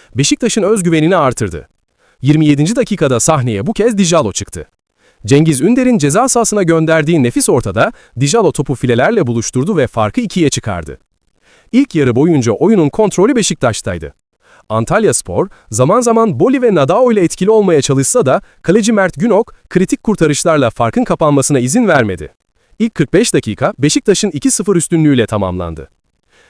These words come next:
İkinci yarıya ev sahibi Antalyaspor daha istekli başladı. Elli ikinci dakikada Boli, kullanılan duran top sonrası kafayla skoru iki bire getirdi ve umutları yeşertti. Ancak Beşiktaş bu gole çabuk yanıt verdi.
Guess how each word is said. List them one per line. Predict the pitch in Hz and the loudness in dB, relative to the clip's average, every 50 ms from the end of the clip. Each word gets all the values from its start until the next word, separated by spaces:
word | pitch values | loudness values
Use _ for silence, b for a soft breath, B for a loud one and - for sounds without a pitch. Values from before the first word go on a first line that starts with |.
| b b b | b b b
İkinci | 156 - 247 269 269 302 | -2 0 0 2 2 2
yarıya | 302 254 180 131 123 120 | 2 2 4 2 2 2
ev | - 214 269 254 | 2 0 0 0
sahibi | - - 185 160 143 139 | 0 0 0 0 2 0
Antalyaspor | 135 123 117 - 180 214 226 175 127 - - - 151 190 180 139 | 0 0 0 0 -2 0 0 0 0 0 2 2 2 2 2 0
daha | 147 147 160 135 | 0 0 0 -2
istekli | 113 - - 107 - 113 104 | -2 -4 -6 -6 -6 -4 -4
başladı. | 104 95 85 - - 85 85 73 _ _ _ _ _ b b b b b b | -2 -2 -4 -6 -10 -10 -12 -14 _ _ _ _ _ b b b b b b
Elli | - 131 139 139 | 0 2 2 2
ikinci | 135 - - 156 165 208 | 0 0 0 -2 -2 0
dakikada | 254 240 - 208 - 160 127 123 113 117 | -2 -2 -2 -2 -2 0 0 0 2 2
Boli, | 160 180 139 131 151 - _ _ _ - | 2 2 2 0 0 -4 _ _ _ -6
kullanılan | - 143 147 147 151 156 170 214 214 147 | -2 0 2 2 2 2 2 0 0 0
duran | 147 165 202 220 | 0 0 0 0
top | - 202 190 - | 0 -2 -4 0
sonrası | - 190 196 190 - - 190 | 0 0 0 0 0 -2 -2
kafayla | - 135 - 208 247 269 240 214 | -4 -2 -2 0 0 2 0 0
skoru | - - 190 196 202 | 0 0 0 0 0
iki | - 131 - - - | -2 -2 -4 -2 -2
bire | 277 202 156 | 0 0 0
getirdi | 107 117 110 - 120 110 147 220 | 0 -2 -4 -4 -6 -4 -2 0
ve | 196 - - - | 0 0 -2 0
umutları | 165 165 151 - 147 160 208 | -2 -2 -2 0 0 0 2
yeşertti. | 190 143 117 - 110 90 85 - - 80 - _ _ _ _ _ _ b b b b b b b b | 2 0 0 -2 -4 -6 -6 -10 -14 -16 -16 _ _ _ _ _ _ b b b b b b b b
Ancak | 135 180 220 277 269 - | 2 2 4 2 -2 -2
Beşiktaş | 127 131 135 - 294 - 202 175 151 - | -2 -2 -2 -2 0 0 2 2 0 -2
bu | 135 160 160 | -4 -4 -2
gole | 143 151 202 262 | 0 0 0 0
çabuk | - 220 202 208 - - | 0 -2 -2 -2 0 0
yanıt | 139 127 120 - 120 | 0 0 0 -2 -4
verdi. | 101 90 82 76 71 | -6 -6 -6 -10 -14